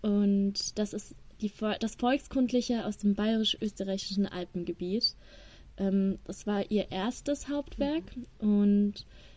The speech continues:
Speaker 1: sie hat zweihundertsechsundzwanzig Abbildungen, wieder mit akribischen Beschreibungen drin,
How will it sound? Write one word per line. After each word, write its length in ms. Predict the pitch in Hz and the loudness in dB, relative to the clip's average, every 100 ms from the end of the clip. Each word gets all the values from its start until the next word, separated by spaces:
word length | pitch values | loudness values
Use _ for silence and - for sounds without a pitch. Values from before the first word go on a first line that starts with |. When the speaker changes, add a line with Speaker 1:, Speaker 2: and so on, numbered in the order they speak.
| - - - - | -20 -20 -20 -20
Speaker 1:
sie 240 | - - 220 | -8 0 2
hat 180 | 202 - | 0 -2
zweihundertsechsundzwanzig 1080 | 226 233 226 208 220 208 - 208 202 - | 0 2 2 0 -2 -2 0 -2 -2 -4
Abbildungen, 600 | 233 - 240 226 226 220 | -4 0 4 6 6 6
wieder 160 | 202 196 | 4 4
mit 200 | 196 196 | 2 0
akribischen 500 | 196 - 220 202 190 | -6 0 2 2 2
Beschreibungen 580 | 196 - 220 233 226 220 | 0 0 0 2 2 2
drin, 340 | - 220 220 | 2 2 2